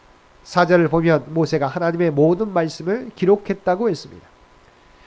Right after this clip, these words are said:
이처럼 모세가 하나님의 모든 말씀을 기록한 것은 이스라엘 백성들로 하여금 그 말씀을 잊지 않고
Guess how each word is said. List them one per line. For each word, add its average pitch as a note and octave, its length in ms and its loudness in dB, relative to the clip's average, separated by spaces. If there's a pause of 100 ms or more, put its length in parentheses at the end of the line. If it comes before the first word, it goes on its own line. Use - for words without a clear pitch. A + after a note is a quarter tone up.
(160)
이처럼 A#3+ 340 2
모세가 G#3+ 340 2
하나님의 G3 440 0
모든 E3 400 -2
말씀을 D#3 560 -6
기록한 F3+ 480 -4
것은 E3+ 400 -6 (440)
이스라엘 E3+ 380 -4
백성들로 G3 600 -6
하여금 F#3 440 -4 (440)
그 - 100 0
말씀을 F#3 560 0
잊지 E3+ 360 -6
않고 C#3 520 -4